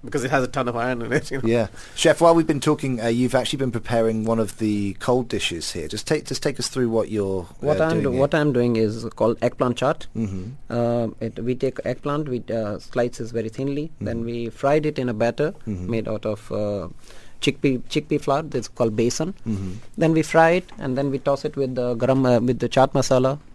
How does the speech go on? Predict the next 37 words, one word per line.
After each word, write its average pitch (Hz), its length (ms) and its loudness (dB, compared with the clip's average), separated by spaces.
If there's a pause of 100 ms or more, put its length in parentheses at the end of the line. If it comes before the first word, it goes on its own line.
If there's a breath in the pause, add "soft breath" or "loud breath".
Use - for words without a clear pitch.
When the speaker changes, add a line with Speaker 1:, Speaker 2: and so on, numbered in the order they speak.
(160)
Speaker 3:
The 113 140 0
chaat 123 180 2
masala 127 380 2
we 120 100 2
may, 110 240 0
we 117 160 0
also 110 220 0
ground 110 300 0
in, 104 280 0
uh, 117 60 0
in 110 180 0
Speaker 2:
Mm-hmm. 110 160 0
Speaker 3:
Junoon. 117 160 -4 (160)
Speaker 2:
Mm-hmm. 104 240 -4 (320 loud breath)
Speaker 3:
Then, 160 380 4
uh, 147 100 2
we, 127 240 0
I 120 80 0
toss 123 240 0
it 131 120 -4
with 120 200 0
the, 110 220 0 (240)
uh, - 180 -6
yogurt 120 360 2
raita 120 400 0 (880 soft breath)
and, 156 320 2
uh, 117 180 0
tamarind 113 360 0
chutney. - 380 -4 (260 loud breath)
Speaker 2:
So - 140 -4
you 156 60 0
gr-, 147 300 -2
you 151 140 0
grind 143 500 2
your 131 200 0
own 127 320 2
flour? 117 540 0